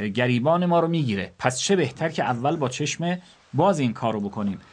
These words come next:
چه زمانی انتخاب بکنیم؟ زمان مناسب، انتخاب زمان مناسب برای نذر، انتخاب مکان مناسب برای نذر،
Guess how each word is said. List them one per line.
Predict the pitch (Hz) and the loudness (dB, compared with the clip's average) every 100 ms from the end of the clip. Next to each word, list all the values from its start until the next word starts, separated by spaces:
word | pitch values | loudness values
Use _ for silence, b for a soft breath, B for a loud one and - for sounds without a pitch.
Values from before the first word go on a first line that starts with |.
| B B | B B
چه | - 190 | 0 2
زمانی | 165 151 160 135 98 - 123 | 4 4 4 2 0 -4 -6
انتخاب | 107 113 143 180 | -4 -2 -2 0
بکنیم؟ | 123 95 92 | -4 -4 -4
زمان | 110 135 165 | 0 2 2
مناسب، | 147 123 107 110 - 127 | 2 0 0 -4 -4 -6
انتخاب | 110 127 135 156 175 | -4 -4 0 2 2
زمان | 156 139 160 | 0 0 0
مناسب | 156 135 120 139 | 0 0 0 -2
برای | 135 127 | -2 0
نذر، | 135 123 107 98 92 b b b b b | 0 0 0 -4 -16 b b b b b
انتخاب | 113 127 127 156 160 160 160 _ _ _ 110 | -6 -4 2 2 2 -2 -4 _ _ _ -2
مکان | 123 127 156 160 | -2 2 0 0
مناسب | 143 123 143 | 0 0 -2
برای | 135 123 127 | -2 0 0
نذر، | 123 113 92 | 0 0 -4